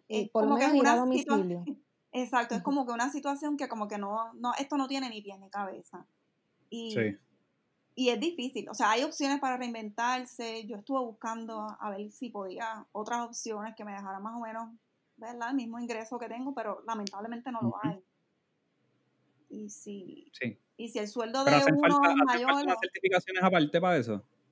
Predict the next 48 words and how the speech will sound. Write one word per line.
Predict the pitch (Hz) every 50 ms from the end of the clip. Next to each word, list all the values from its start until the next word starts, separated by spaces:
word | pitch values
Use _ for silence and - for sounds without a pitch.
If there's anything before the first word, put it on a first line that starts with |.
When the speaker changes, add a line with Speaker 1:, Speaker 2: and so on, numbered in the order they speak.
| _ _ _ _
Speaker 2:
No. | - - 127 240 240
Speaker 3:
Para | 135 123 120
tú | 123
poder | 120 123 123 127
dar | 143 143 147
homeschooling. | 151 156 - - 147 135 254 285
Speaker 2:
No, | 285 285
porque | 285 339 339 330 277 269
homeschooling | 277 254 240 226 220 - - 240 233 233 233 240 254 269
Speaker 3:
Me | 202
imagino | 151 139 143 156 185
Speaker 2:
lo | -
puede | 240 180
dar | 151 151
Speaker 3:
seguro, | 165 190 196 180 156
sí. | - - 151 143 135 - _ _ _ _ _ _ _ -
Speaker 2:
lo | 233 240 247 233
puede | 220 220 214 220
dar | 240 262
cualquier | 285 294 294 294 262 233
padre. | - 262 220 208 180 -
Seguro | - - - 247 226 226 233 277 339 349
sí | 349 - - 294 277 262 262 254
es | 240 254 247 -
que | - 277 262
vas | 262 254 262 262 254 -
a, | 269
entonces | 247 220 208 214 214 233 - - 247 240
a, | 226 220 208 202 - - - _ _ _ _ _ -
a | 220 220 220
estar | 214 _ - 220 208 214 220 233 233 240 226 - - _ _ _ _ -
tú | 285 285 -
transportándote | 240 233 247 247 - 214 220 214 208 196 202
una | 190 180 180
casa, | - 226 254 269 277 285 277 277 277 269 247
si | - - 220 202 190 - _ _ _ _ _ _ _ _ _ -
los | - 220 220 220
niños | 214 208 220 226
van | 233 220 208
a | 196 196
venir | 208 214 208 202
a | 202 202
ti, | 202 240 277 294 302 285
pero | - 233 220
mientras | 214 214 208 196 202 190 - 208 202 196 202 202
no, | 208 208 214 226 277 392 381
no. | 285 214
Speaker 3:
Exacto. | 196 285 285 - 196 190